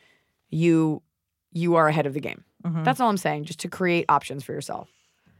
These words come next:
Speaker 2: All right.
Speaker 1: You will have all of your administrative options plus creative ones, where if you don't finish college, you'll just have, like, waitressing. Which is fine, too. But it's exhausting. Next question.
Speaker 2: Reinvent.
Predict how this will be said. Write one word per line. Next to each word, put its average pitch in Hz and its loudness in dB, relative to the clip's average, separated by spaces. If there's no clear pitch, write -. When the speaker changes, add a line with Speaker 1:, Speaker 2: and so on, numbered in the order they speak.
Speaker 2:
All 170 -4
right. 156 -2
Speaker 1:
You 196 2
will 190 4
have 190 6
all 190 6
of 202 2
your 196 4
administrative 185 2
options 160 0
plus - 2
creative 156 2
ones, 143 -6
where 156 0
if 139 -6
you 156 -4
don't 160 -2
finish 156 -4
college, 143 2
you'll 143 -4
just 135 -10
have, 117 -6
like, - -6
waitressing. 143 -4
Which - -16
is 170 -6
fine, 196 0
too. 185 0
But - -8
it's - -14
exhausting. 156 -8
Next - -8
question. - -10
Speaker 2:
Reinvent. 214 2